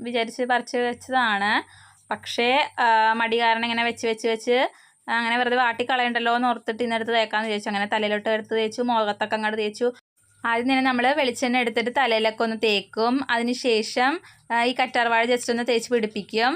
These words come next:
എന്നിട്ട് ചുമ്മാ തണുത്ത വെള്ളത്തിൽ കഴുകി കളയും. അത്രേ ഉള്ളൂ. അല്ലാണ്ട് ഷാമ്പുവോ സോപ്പോ ഒന്നും ഞാൻ എൻ്റെ മുടിയിൽ ഇടാറില്ല. ആ, അഥവാ ഇട്ടാൽ തന്നെ വല്ലപ്പോഴും,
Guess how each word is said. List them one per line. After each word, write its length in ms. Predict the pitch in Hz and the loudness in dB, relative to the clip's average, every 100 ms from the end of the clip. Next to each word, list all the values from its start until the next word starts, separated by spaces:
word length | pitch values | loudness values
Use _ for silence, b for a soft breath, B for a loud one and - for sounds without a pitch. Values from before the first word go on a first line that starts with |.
| 349 233 | -2 -2
എന്നിട്ട് 260 | 233 220 277 | -2 -4 -4
ചുമ്മാ 220 | 311 311 320 | -2 2 2
തണുത്ത 220 | 277 262 | 2 2
വെള്ളത്തിൽ 220 | 254 247 262 | 0 0 0
കഴുകി 220 | 240 214 208 | 2 0 0
കളയും. 360 | 214 202 208 254 240 | 0 2 0 -2 -4
അത്രേ 240 | 220 220 226 | -2 0 2
ഉള്ളൂ. 160 | 202 214 | 4 2
അല്ലാണ്ട് 260 | 202 214 - | 2 0 0
ഷാമ്പുവോ 400 | 233 208 202 240 233 | 0 0 0 0 0
സോപ്പോ 260 | 208 226 220 | 0 0 -2
ഒന്നും 160 | 220 | 0
ഞാൻ 100 | 240 226 | 0 0
എൻ്റെ 100 | 226 | 0
മുടിയിൽ 200 | 220 214 | 0 0
ഇടാറില്ല. 380 | 208 196 202 202 226 339 B B B _ 214 | 2 2 2 2 0 -2 B B B _ 0
ആ, 20 | 208 202 196 | 2 4 2
അഥവാ 240 | 196 196 208 277 | 2 2 2 2
ഇട്ടാൽ 200 | 233 247 | 0 2
തന്നെ 220 | 254 247 269 262 | 2 2 2 2
വല്ലപ്പോഴും, 920 | 208 202 220 214 226 233 254 269 | 0 0 2 4 4 4 4 4